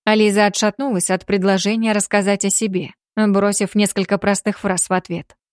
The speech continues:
Улыбнувшись, Маша усадила ее за стол и поднесла фирменный пирог с рыбой,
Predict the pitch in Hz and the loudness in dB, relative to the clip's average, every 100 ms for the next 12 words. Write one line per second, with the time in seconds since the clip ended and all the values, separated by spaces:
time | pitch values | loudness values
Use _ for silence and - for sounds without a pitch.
0 | _ _ _ - 214 220 226 302 - - | _ _ _ 0 2 2 0 -4 -4 -4
1 | 262 277 269 247 240 226 233 220 208 202 | -2 -2 -2 0 0 2 2 2 2 0
2 | 202 302 269 214 - 208 208 - 247 - | -2 -4 -2 -2 -2 -2 -2 -2 -4 -4
3 | - 233 220 208 208 208 208 208 - 202 | -4 -2 0 -2 -2 0 -2 -2 -4 -4
4 | 160 151 | -4 -8